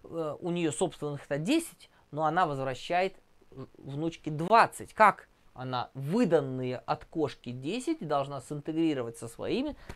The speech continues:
сложить и вернуть, да? Я рисую стрелку в ту сторону, хотя вы понимаете, что с точки зрения физики сила, она туда идет, да, но с точки зрения передачи,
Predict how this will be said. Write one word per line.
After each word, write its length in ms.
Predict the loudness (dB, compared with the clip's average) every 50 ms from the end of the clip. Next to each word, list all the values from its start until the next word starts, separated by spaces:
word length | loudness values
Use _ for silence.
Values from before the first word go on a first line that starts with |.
| -18 -16
сложить 520 | -10 -6 -2 -2 0 0 0 -2 -2 -4 -6
и 180 | -6 -6 -6 -6 -6 -8 -8 -8 -10 _ -10
вернуть, 400 | -6 -6 -4 -4 -6 -8 -12 -14 -18 -20 _ _ _ _ _
да? 180 | 0 0 0 0 _ -20 -20 -20 _ _ _ _ _ _ _ _ _ -4
Я 220 | 4 8 8 10
рисую 380 | 8 8 4 2 2 2 2 2
стрелку 500 | 0 -2 -2 4 6 6 6 4 2 -6
в 100 | -10 -6
ту 160 | -2 -2 -2
сторону, 380 | -2 -2 0 2 2 2 2 2
хотя 260 | 0 0 0 0 0
вы 60 | -2
понимаете, 420 | -2 -4 -2 -2 -2 -4 -4 -6
что 220 | -8 -4 -4 -4 -4 -6 -20 -20 -20 -12
с 40 | -6
точки 260 | -6 -4 0 0 0
зрения 240 | 2 2 0 -2 -2
физики 400 | -2 -2 -2 -2 -2 -4 -6 -6
сила, 460 | -8 -6 -2 2 2 4 4 4 2
она 180 | 2 0 -4 -4
туда 360 | -2 4 6 8 8 10 8
идет, 240 | 6 6 2 2 6
да, 220 | 8 8 8 6 4 -2 -18 -14 -6
но 120 | -4 -2 -2
с 60 | 0
точки 320 | 0 -2 -2 -2 -4 -4
зрения 420 | -4 -2 0 0 0 2 0 0 -2
передачи, 760 | -2 -2 -2 -2 2 6 8 8 8 8 4 -2 -4 -4